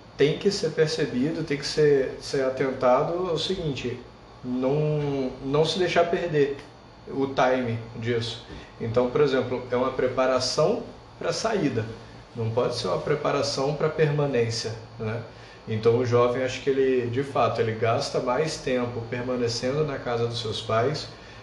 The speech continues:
é, ele gasta mais tempo, é, se valendo do, do próprio aporte financeiro dos seus pais, mas é pra sair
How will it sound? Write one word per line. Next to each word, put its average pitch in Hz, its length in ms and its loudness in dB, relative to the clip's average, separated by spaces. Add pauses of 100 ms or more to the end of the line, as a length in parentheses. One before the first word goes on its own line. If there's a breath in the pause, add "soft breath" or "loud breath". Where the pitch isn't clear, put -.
(120 loud breath)
é, 104 480 4
ele 107 220 -2
gasta 110 400 0
mais 127 360 0
tempo, 117 540 -2 (520 loud breath)
é, 107 320 0
se - 180 -2
valendo 139 580 2
do, 123 280 -2
do 117 200 -4
próprio 127 320 -2
aporte 131 360 -4
financeiro 120 480 -4
dos 120 160 -6
seus 113 180 -6
pais, 120 460 -2 (480 loud breath)
mas 110 240 2
é 120 200 2 (280)
pra 135 160 0
sair 131 440 -2